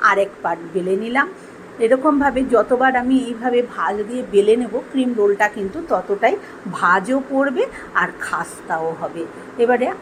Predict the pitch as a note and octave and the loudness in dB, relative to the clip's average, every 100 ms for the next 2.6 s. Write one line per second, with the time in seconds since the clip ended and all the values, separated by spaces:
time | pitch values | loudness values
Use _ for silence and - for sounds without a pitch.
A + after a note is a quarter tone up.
0 | A3+ A#3 B3 - G#3+ G#3+ C4 A3+ B3 A3 | 0 0 -2 -2 0 0 0 -2 -6 -6
1 | C4 - - - A3+ - C4+ - E3+ - | -6 -8 -12 -6 -6 -2 -2 2 0 2
2 | C4 A#3+ G3 G#3 G3 | 0 0 0 -2 -2